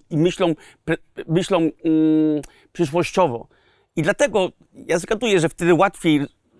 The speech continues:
pracować z panem Pawłem i z, z mentalnością duńską, niż ewentualnie czasami, jak już doświadczenia wiesz, że masz, nazywamy to w Polsce u nas takie nasze polskie główienko, czyli, czyli, czyli, y,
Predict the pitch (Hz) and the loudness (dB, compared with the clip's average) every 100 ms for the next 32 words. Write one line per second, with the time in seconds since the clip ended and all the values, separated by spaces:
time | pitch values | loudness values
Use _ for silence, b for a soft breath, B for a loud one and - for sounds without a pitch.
0 | - 156 - 160 143 - 156 151 170 160 | -12 -12 -6 -6 -4 -2 0 2 0 2
1 | 147 - 151 - 147 139 156 156 180 - | 0 -2 -6 -4 -2 0 0 2 2 2
2 | 160 139 147 - 185 214 B B B B | 0 4 2 2 -2 -2 B B B B
3 | 151 202 - 180 214 196 185 196 202 196 | 2 2 0 0 0 0 2 2 2 -2
4 | 180 - 190 202 208 190 _ _ - 165 | -4 0 2 2 0 -2 _ _ -4 2
5 | 175 143 190 - 196 147 220 202 156 190 | 2 2 0 0 -2 0 2 2 4 2
6 | 160 170 185 185 160 143 175 175 143 - | 2 2 2 0 -4 0 0 0 -4 -2
7 | 180 151 165 175 160 143 170 156 b b | -2 0 2 2 0 -2 -2 -2 b b
8 | 165 143 143 175 - 135 147 151 127 - | -4 -4 -2 -2 0 0 4 2 0 -6
9 | - - 147 151 147 - B B - 147 | -14 -4 -2 0 -2 -6 B B -4 -2
10 | 151 - - 165 160 - B B - 143 | -2 -4 -2 0 0 -2 B B -2 2
11 | 147 139 | 4 2